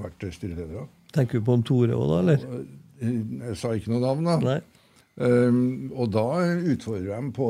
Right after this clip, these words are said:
Speaker 1: det, både på en hundredagersplan. Hva vil du gjøre som styreleder hvis, eh, i løpet av dine første hundre dager?
Speaker 2: Mm.
Speaker 1: Og vi utfordrer dem på hva som var de viktigste kampene, altså hva var de viktigste tingene å, å gripe fatt i. Og vi, ehm,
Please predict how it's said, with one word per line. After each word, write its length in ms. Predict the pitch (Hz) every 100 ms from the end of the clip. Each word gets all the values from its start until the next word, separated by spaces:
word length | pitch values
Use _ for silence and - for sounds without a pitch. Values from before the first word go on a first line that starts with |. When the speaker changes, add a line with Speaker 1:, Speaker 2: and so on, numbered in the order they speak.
| 101
Speaker 1:
det, 140 | 107 117
både 300 | 113 113 87
på 140 | 95 135
en 140 | 120 110
hundredagersplan. 800 | 151 127 98 87 - 131 254 202 - -
Hva 160 | 123 135
vil 80 | 151
du 60 | 117
gjøre 140 | 120 110
som 80 | 117
styreleder 480 | - 127 82 82 110
hvis, 220 | 110 104 -
eh, 240 | - 113 107 -
i 80 | 110
løpet 160 | 113 101
av 60 |
dine 140 | 98 107
første 300 | - 92 104 101 -
hundre 180 | 120 107
dager? 240 | 110 113 208 -
Speaker 2:
Mm. 160 | 135 92 - _ _ _ _ _ _ _ _ -
Speaker 1:
Og 160 | 139 135
vi 80 | 151
utfordrer 400 | 127 - 87 85
dem 140 | 107
på 140 | 120 110
hva 140 | 107
som 140 | 90 113
var 140 | 101
de 80 | 92
viktigste 460 | 107 - 85 92 90 82 -
kampene, 420 | 117 - 131 262
altså 240 | - - 98
hva 140 | 95 95
var 160 | 98
de 120 | 92 92
viktigste 420 | 101 - - 78
tingene 320 | 107 78 87
å, 140 | 85 87 107
å 80 | 98
gripe 400 | 92 101 _ _ _
fatt 220 | 120 107
i. 60 | 90 - _ _ _ _ _ _ _ -
Og 140 | 120
vi, 80 | 117 110
ehm, 260 | 104 104